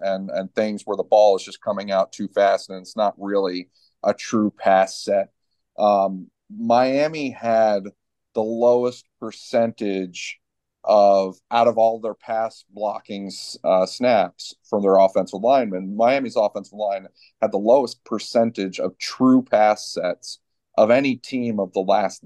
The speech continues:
decade. You know, so that's how much, and, and not by a little bit, by a lot of bit, you know? Um, and, and that, so that's how much, how much they were hiding that offensive line in pass protection.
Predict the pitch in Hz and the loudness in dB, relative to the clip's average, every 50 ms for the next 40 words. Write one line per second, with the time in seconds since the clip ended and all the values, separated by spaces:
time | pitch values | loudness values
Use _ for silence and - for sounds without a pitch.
0 | 92 80 117 104 90 _ - - - - _ _ _ _ _ _ _ _ _ _ | -6 -2 -2 -2 -2 _ -10 -20 -20 -20 _ _ _ _ _ _ _ _ _ _
1 | _ _ _ _ _ _ - 110 107 101 101 98 92 - 113 104 117 123 127 - | _ _ _ _ _ _ -6 -4 0 0 0 0 -2 -2 0 2 2 2 2 0
2 | - - 123 120 117 113 110 107 101 - - - 120 113 110 - 107 107 107 107 | 0 -2 0 0 0 -2 -4 -4 -6 -8 -8 -6 -6 -6 -6 -6 -8 -6 -4 -2
3 | 110 120 123 113 - 107 113 107 104 98 92 98 104 107 107 104 92 _ - - | 0 0 0 0 0 0 0 0 0 0 -4 -6 -10 -10 -10 -12 -14 _ -20 -20
4 | - _ _ _ _ _ - 101 95 92 90 85 92 101 107 113 101 92 - - | -20 _ _ _ _ _ -4 -2 0 0 -2 -2 -2 0 0 0 0 0 -4 -10
5 | 87 - - _ _ _ _ _ 101 101 95 95 95 95 95 _ _ _ _ _ | -16 -20 -20 _ _ _ _ _ -16 -10 -6 -6 -6 -6 -6 _ _ _ _ _
6 | _ - - 104 101 101 98 95 95 95 98 98 95 - _ - 110 107 104 101 | _ -4 0 2 4 4 4 4 2 0 -4 -12 -14 -16 _ -8 -6 -6 -6 -8
7 | 104 - - 110 110 107 117 113 - - - 120 113 120 135 135 - 143 127 120 | -8 -8 -6 -4 -2 0 0 -2 -2 -2 0 2 4 4 4 4 2 0 2 2
8 | 117 110 107 - - - _ _ _ - 98 110 117 113 110 107 - - - 113 | 2 0 0 -2 -10 -20 _ _ _ -12 -8 -6 -4 -4 -4 -4 -6 -8 -6 -4
9 | 107 104 101 - - - - 123 120 127 127 107 110 101 92 92 90 87 _ _ | -4 -4 -4 -6 -8 -6 -2 0 2 2 2 0 -4 -6 -8 -10 -14 -16 _ _
10 | _ _ _ _ - - 104 101 101 101 101 98 98 - - 98 92 - - 92 | _ _ _ _ 0 2 4 4 6 4 4 2 0 -4 -6 -8 -8 -10 -12 -8
11 | 90 101 101 101 101 98 95 95 92 - - 98 95 90 - - - 95 95 92 | -4 -2 -2 0 -2 -2 -4 -6 -10 -10 -10 -10 -10 -10 -6 -2 0 0 0 -2
12 | - - _ - 90 - - - - _ - - - - - - | -4 -8 _ -10 -8 -8 -8 -12 -12 _ -20 -18 -16 -16 -16 -18